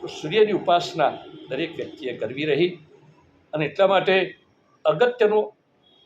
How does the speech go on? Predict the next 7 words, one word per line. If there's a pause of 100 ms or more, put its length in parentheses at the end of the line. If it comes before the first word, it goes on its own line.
(400)
આઠ
અક્ષરનો
પણ
મંત્ર
કયો
છે,
ઓમ